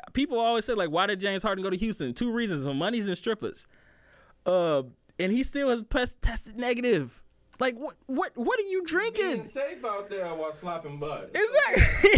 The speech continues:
Speaker 1: <laughs> He doing something good 'cause he, I'm like, "Bro, what, what, what,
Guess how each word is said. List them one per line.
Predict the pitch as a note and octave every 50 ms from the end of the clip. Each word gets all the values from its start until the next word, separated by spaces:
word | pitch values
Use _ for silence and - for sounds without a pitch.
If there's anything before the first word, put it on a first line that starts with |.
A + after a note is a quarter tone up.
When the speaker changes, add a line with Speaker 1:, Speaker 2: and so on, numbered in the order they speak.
| - -
Speaker 1:
<laughs> | - F#4
He | A4+ G#4+ G#4 G4
doing | G4 F#4 F4 D4+ C#4 C#4 C#4
something | - - - F#4+ A4 A4 G4 D#4+ C4+
good | A#3 C4 C4 C4+ C#4
'cause | - B3 C4 -
he, | G#4+ A#4 G#4+ - -
I'm | - - B4 A4+ F4
like, | D4+ C4+ B3+ B3 A3+
"Bro, | A#3+ E4 G#4 G4+ D4+ A#3+
what, | F#3 G3+ C#4 - -
what, | B3+ C4+ A4 C5 - -
what, | G#3+ A#3+ D#4 C5